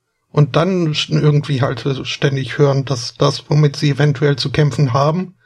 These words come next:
auch, äh, generell, äh, als, äh, negativ angesehen wird und, äh, ja, und als, als, äh,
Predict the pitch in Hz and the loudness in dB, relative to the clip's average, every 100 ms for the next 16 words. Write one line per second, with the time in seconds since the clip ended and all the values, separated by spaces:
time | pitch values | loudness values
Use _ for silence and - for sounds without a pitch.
0 | _ _ _ _ 151 156 156 156 160 165 | _ _ _ _ -2 2 0 2 2 2
1 | 156 156 190 190 _ - 151 156 156 151 | 2 2 0 -2 _ 0 2 4 2 0
2 | 151 - 151 156 156 160 170 160 - 160 | 0 0 0 2 2 2 0 0 0 0
3 | - - - - _ _ _ _ - _ | -2 -10 -20 -20 _ _ _ _ -20 _
4 | _ _ _ 147 165 156 156 151 143 120 | _ _ _ 2 4 4 0 0 0 2
5 | 151 190 - 147 147 139 120 123 135 123 | 2 2 -2 -2 2 2 0 0 0 -2
6 | 120 - _ _ _ _ _ - _ _ | -6 -12 _ _ _ _ _ -20 _ _
7 | _ _ - - _ _ 156 143 123 147 | _ _ -20 -20 _ _ 0 0 -2 -4
8 | 143 135 131 127 139 120 - 143 139 | -2 -2 -2 -2 -2 -2 -2 0 -2